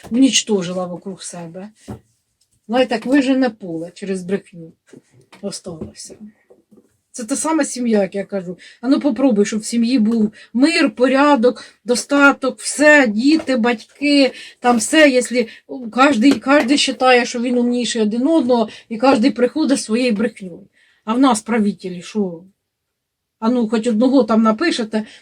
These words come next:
хоч одного, хоч один, е, можна сказати, да, була правдива людина. Все чесно розказував, так як казав, так і робив, з тим, чим прийшов, так воно дійсно було. Хоч одне таке було.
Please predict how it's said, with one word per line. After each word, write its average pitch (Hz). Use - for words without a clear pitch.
хоч 247
одного, 277
хоч 247
один, 311
е, 226
можна 240
сказати, 269
да, 226
була 220
правдива 220
людина. 180
Все 269
чесно 214
розказував, 240
так 233
як 240
казав, 247
так 220
і 233
робив, 269
з -
тим, 277
чим 247
прийшов, 240
так 233
воно 233
дійсно 220
було. 277
Хоч 254
одне 311
таке 214
було. 180